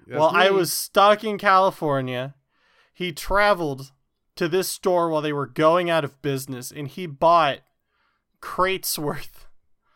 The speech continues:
Speaker 2: Yeah, it was a
Speaker 1: of
Speaker 2: lot.
Speaker 1: video game paraphernalia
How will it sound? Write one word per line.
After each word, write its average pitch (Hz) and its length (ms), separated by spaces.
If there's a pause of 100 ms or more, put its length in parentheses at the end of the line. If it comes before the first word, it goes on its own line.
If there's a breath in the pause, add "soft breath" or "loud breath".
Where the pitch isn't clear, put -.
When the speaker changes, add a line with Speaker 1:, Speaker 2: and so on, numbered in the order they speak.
Speaker 2:
Yeah, 147 340
it 170 40
was 185 160
a 160 40
Speaker 1:
of 151 60
Speaker 2:
lot. 139 320
Speaker 1:
video 220 460
game 196 440
paraphernalia 151 1300